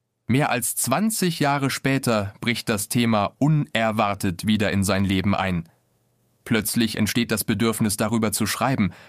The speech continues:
und gleichzeitig die Frage, warum eigentlich? Erdmann zeigt eindringlich, wie dieser Versuch an Grenzen stößt.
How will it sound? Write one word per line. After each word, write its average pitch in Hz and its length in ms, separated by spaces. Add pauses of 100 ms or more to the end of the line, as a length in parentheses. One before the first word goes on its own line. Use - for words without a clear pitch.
(100)
und 113 160
gleichzeitig 117 580
die 117 100
Frage, 110 440 (260)
warum 117 460
eigentlich? 90 580 (1120)
Erdmann 151 440
zeigt 113 340
eindringlich, 110 640
wie 110 100
dieser 117 280
Versuch 107 400
an 117 200
Grenzen 110 460
stößt. - 580